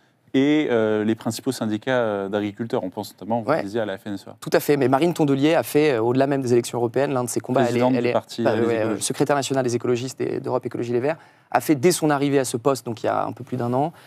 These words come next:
Speaker 2: euh, le lien, enfin, elle a voulu re-, refaire le lien entre le monde rural, euh,
Speaker 1: D'accord.
Speaker 2: et en particulier les agriculteurs et les écologistes, l'une des priorités de son mandat, si je puis dire.
Speaker 1: Euh, Véronique, euh, Reissoult, est-ce que le discours protectionniste, euh, que tient le Rassemblement national, historiquement,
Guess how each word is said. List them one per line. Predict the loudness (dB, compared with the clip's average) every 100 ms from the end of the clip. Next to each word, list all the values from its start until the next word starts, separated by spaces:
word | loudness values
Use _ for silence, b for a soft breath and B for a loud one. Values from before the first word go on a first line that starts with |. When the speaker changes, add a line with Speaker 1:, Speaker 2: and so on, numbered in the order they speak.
| B B 0
Speaker 2:
euh, | 2 2 0 0 2 2 0
le | 0 0 0
lien, | 0 2 2
enfin, | 2 0
elle | 0
a |
voulu | 0 2
re-, | 2 0
refaire | 2 0 2 2
le | 2
lien | 0 -2
entre | -4 -2 0
le | 2
monde | 0 -2
rural, | 0 2 2 0
euh, | -2
Speaker 1:
D'accord. | -2 0
Speaker 2:
et |
en | 0
particulier | 0 0 0
les |
agriculteurs | 0 -2 -2 -2
et | -2
les | -2 -2
écologistes, | -2 -2 -4 -4
l'une | -2 0 0
des | -2
priorités | -2 0 0 0
de | -6
son | -8
mandat, | -10 -8 -6 -4 -6 -8 _ -16
si | -14
je | -14
puis | -14
dire. | -14 -16 b b b -16 -2
Speaker 1:
Euh, | 0 0
Véronique, | 2 2 2 0 0
euh, | 0 2 2 2
Reissoult, | 2 2 2 0 0 0 0 -2 -2 -2
est-ce | -2 0
que | 0
le | 0 0
discours | -2 -4 -2 -4
protectionniste, | -2 -4 -2 -2 0 2 2 -2 -8
euh, | -4 -4
que | -6
tient | -8 -2
le | -2
Rassemblement | -2 -4 -4 -2 -4 b b b -6
national, | -4 0 -2
historiquement, | -2 -4 -2 -4 0 0 0